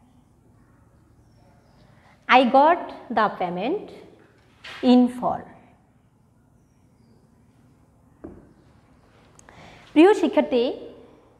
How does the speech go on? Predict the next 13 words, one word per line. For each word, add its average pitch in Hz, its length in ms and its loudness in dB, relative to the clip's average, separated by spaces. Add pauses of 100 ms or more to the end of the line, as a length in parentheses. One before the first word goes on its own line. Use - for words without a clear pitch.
(300)
তোমরা 285 160 2
ফলো 302 280 2
করো, 277 340 2 (220)
I 311 200 4
got 320 560 2
the 269 120 0 (120)
payment 302 400 -2 (160)
in 240 120 -2 (100)
full। 180 160 -6 (640)
এখানে 330 220 4
ফলটা 320 400 4
হচ্ছে 330 480 0
adjective। 214 500 0